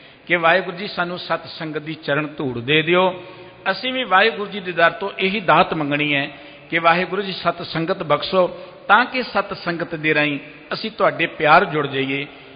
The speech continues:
ਇੱਕ ਹੁੰਦਾ ਹੈ ਵਾਹਿਗੁਰੂ ਜੀ ਦੇ ਗੁਣ ਗਾਉਣੇ,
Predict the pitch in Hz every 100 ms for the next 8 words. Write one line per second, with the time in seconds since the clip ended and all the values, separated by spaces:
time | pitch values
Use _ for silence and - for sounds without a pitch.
0 | - 214 233 220 160 202 202 220 190 175
1 | 202 185 175 175 175 139 160 143 135 131
2 | 139